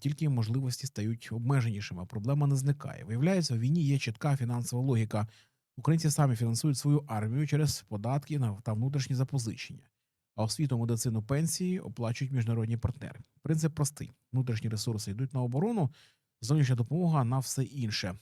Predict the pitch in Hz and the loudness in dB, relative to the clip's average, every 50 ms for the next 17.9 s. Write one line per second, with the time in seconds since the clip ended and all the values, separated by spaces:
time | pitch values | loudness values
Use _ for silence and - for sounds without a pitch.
0 | _ - - 123 123 135 135 123 120 127 - 208 190 147 117 - - 117 - - | _ -8 -4 -2 -2 0 0 0 -2 -2 -2 -2 -2 -2 0 0 -2 -2 -2 0
1 | 139 123 - 113 107 113 113 - 196 190 165 117 110 110 110 120 120 110 - 156 | -2 0 0 -2 -4 -4 -6 -4 -2 -2 -2 -2 -2 -2 -2 -2 -4 -2 0 0
2 | 147 123 - 127 - - 175 175 143 - - 123 107 101 110 - - - - _ | 0 0 0 -2 -2 -2 0 -2 0 0 -2 -2 -2 -2 -4 -8 -14 -20 -20 _
3 | _ _ 120 120 117 127 120 - - 170 160 120 104 101 - 82 104 110 131 170 | _ _ 2 4 4 4 4 2 2 2 2 2 0 -2 -4 -4 -4 0 2 4
4 | 160 151 127 - 104 104 - 120 110 - - 160 160 143 123 110 104 104 107 - | 4 4 2 0 -2 -4 -4 -6 -6 -4 -2 0 0 2 2 0 -2 -4 -8 -14
5 | _ _ _ _ _ _ _ _ _ - 120 131 131 117 113 - - - 104 101 | _ _ _ _ _ _ _ _ _ -4 0 0 2 2 0 -2 -4 -8 -10 -8
6 | 104 110 123 127 120 104 - - 80 - - - - - - _ _ _ _ - | -6 -4 -4 -4 -4 -6 -8 -12 -16 -16 -16 -18 -18 -18 -20 _ _ _ _ -8
7 | 131 147 151 - - 196 180 170 156 131 120 - - _ _ _ - - _ _ | -8 -8 -6 -6 -4 -2 -2 0 -2 -2 -4 -8 -14 _ _ _ -20 -20 _ _
8 | _ _ _ - 123 - - 185 170 143 131 135 147 143 143 139 143 - 143 131 | _ _ _ -8 -8 -4 -2 -2 -2 0 0 0 0 0 -2 -4 -2 -2 -2 -2
9 | 127 123 123 123 120 127 127 127 120 131 156 196 202 165 135 - - 110 107 117 | -2 -2 -2 -2 -2 -2 -2 -2 0 2 2 4 4 4 2 2 0 -2 0 0
10 | 117 113 - 127 117 127 117 120 135 160 170 160 - 135 117 110 107 - - - | 0 0 2 2 2 2 2 2 2 2 2 2 2 2 2 2 0 -2 -8 -18
11 | _ _ _ _ _ - 120 120 120 - - 160 147 131 120 120 123 139 135 127 | _ _ _ _ _ 2 2 2 2 2 2 2 2 4 4 2 2 2 2 4
12 | 131 135 123 120 131 127 131 135 135 143 147 135 117 107 101 101 98 107 113 120 | 2 2 2 0 0 0 2 4 6 6 6 6 4 2 0 -2 -2 -2 -2 -2
13 | - - 147 143 143 147 139 127 117 127 123 131 135 127 117 - - - - 143 | -2 0 2 2 2 2 2 0 2 0 2 2 2 2 0 -2 -2 2 2 2
14 | 120 - 117 107 120 123 117 - 123 117 127 131 127 123 117 120 117 120 120 131 | 2 2 0 0 -2 -2 -2 0 0 2 2 2 2 2 2 0 0 0 2 2
15 | 131 135 135 123 120 127 107 87 78 98 104 110 135 151 143 139 120 - 123 110 | 2 4 2 2 2 0 -2 -4 -6 -10 -6 0 2 2 2 2 2 0 -4 -2
16 | 120 139 147 139 123 113 113 117 - 143 135 127 123 127 156 160 139 123 110 - | 0 0 2 2 2 0 -2 -2 -2 0 0 2 2 2 2 2 2 0 -2 -2
17 | - 156 139 - - 139 135 131 113 104 107 110 120 143 156 151 139 147 | -4 -4 -4 -2 -2 -4 -4 -4 -6 -6 -6 -4 -2 -2 0 0 -2 -4